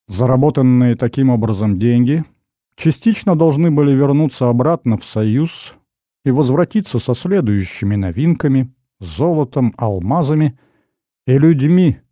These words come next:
покалеченными войной. Новинки будут внедряться в капиталистическое общество, золото и алмазы — превратятся в промышленное оборудование и поедут на свою новую родину,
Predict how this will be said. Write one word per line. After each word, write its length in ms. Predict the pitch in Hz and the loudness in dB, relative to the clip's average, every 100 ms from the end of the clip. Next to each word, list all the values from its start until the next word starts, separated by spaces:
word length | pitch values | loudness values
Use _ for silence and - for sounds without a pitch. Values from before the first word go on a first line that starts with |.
| _ _ - | _ _ -8
покалеченными 840 | 101 110 107 107 - 98 101 98 | -4 -2 -2 -2 -4 -2 -2 -2
войной. 560 | 92 95 98 98 92 82 _ _ _ - | -4 -4 -4 -4 -6 -10 _ _ _ 0
Новинки 440 | 139 165 220 185 | 4 4 4 4
будут 260 | 151 143 123 | 2 0 0
внедряться 600 | 127 143 147 165 - 135 | 2 4 4 0 0 -4
в 60 | |
капиталистическое 880 | - 120 127 123 - 131 - - 110 | -4 -4 -2 -2 -2 -8 -10 -4 0
общество, 640 | 131 156 147 - - 127 - _ _ _ _ _ _ _ _ | 0 -2 -6 -6 -4 -4 -6 _ _ _ _ _ _ _ _
золото 460 | 107 113 175 175 165 | -4 2 2 4 2
и 60 | 165 | 2
алмазы — 640 | 160 170 190 175 165 131 - _ _ _ | 2 2 0 0 0 -2 -6 _ _ _
превратятся 680 | 120 117 123 127 156 - 123 | 0 2 0 0 -2 -2 -8
в 80 | - | -4
промышленное 880 | 117 123 139 - 120 113 110 110 110 | 0 2 2 0 -2 0 2 0 0
оборудование 920 | 107 113 147 131 123 120 120 113 92 _ _ _ - | 0 0 0 2 2 2 2 0 -2 _ _ _ -4
и 80 | |
поедут 540 | 117 131 127 135 107 - | -2 0 2 2 -2 -2
на 100 | 117 | -4
свою 380 | - 123 113 110 | -2 0 2 2
новую 420 | 117 101 101 98 | 2 0 -2 -2
родину, 440 | 143 143 135 127 | 0 0 0 -2